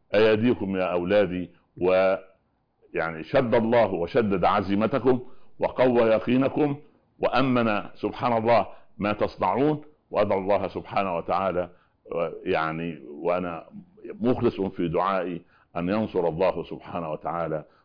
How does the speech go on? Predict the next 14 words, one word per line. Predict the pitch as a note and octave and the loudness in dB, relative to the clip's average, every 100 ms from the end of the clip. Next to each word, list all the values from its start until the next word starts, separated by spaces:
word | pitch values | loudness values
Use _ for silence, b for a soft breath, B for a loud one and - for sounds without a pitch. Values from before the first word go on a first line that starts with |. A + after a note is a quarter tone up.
| - | -4
كل | C#3+ B2+ | 0 2
الذين | A2 F2+ G2 F#2 F2+ F2 _ - | 2 2 0 -2 -4 -8 _ -6
اغتصبت | F2+ F2+ A2 E2+ F2 - | -4 -4 -8 -8 -12 -12
حقوقهم، | - F#2+ F2+ D#2+ E2 D#2 b b F2 | -10 -6 -6 -6 -8 -10 b b -12
أن | E2+ | -2
تعود | F2 F#2+ F2 | 0 2 0
إليهم | D#2+ E2+ F2+ E2 D#2+ - b | -2 0 -2 -4 -8 -12 b
وأن | E2+ E2+ D#2 | -4 -4 -2
تعود | F2 F#2+ D#2 | -2 0 -2
الأرض | D2+ - G#2 D2+ - - - | -4 2 0 0 -12 -20 -12
ويحفظ | E2+ F2 F2 E2 D#2 F2+ F2 G2 - - E2+ E2 | -2 0 2 -2 -4 -8 -4 0 0 0 -4 -2
العرض، | D#2+ A#2 F#2 - b b - | 2 2 2 -6 b b -6
وسبحان | E2+ F2 F2 E2+ F#2+ - G#2 | 0 2 2 0 -4 -4 -2
الله | F#2 F#2 G#2 | 0 2 0